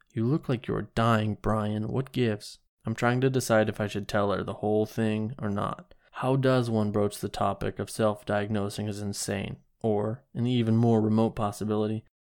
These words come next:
that one's workplace is somehow causing insanity? "The thing is," she continues, after I'm silent for far too long, "you don't just look like crap, you've been acting weird too."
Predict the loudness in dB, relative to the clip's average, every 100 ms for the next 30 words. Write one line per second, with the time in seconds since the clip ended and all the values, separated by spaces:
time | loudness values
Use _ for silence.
0 | _ -4 0 0 0 0 4 4 4 -2
1 | -4 -4 -8 -6 -4 -4 -4 -2 0 0
2 | -2 -6 -6 -4 -4 -6 -8 -12 _ _
3 | _ _ -4 0 0 4 4 2 -2 _
4 | -6 -4 -2 -2 0 -2 -6 _ _ _
5 | -6 0 2 2 0 0 0 -2 -4 -6
6 | -2 0 0 0 -2 0 0 -2 -4 -10
7 | _ _ _ _ 0 0 2 -2 0 2
8 | 2 2 -2 -4 -4 -4 -4 -8 -8 -4
9 | 0 2 2 0 -2 0 0 -2 -4 -4
10 | -4 -6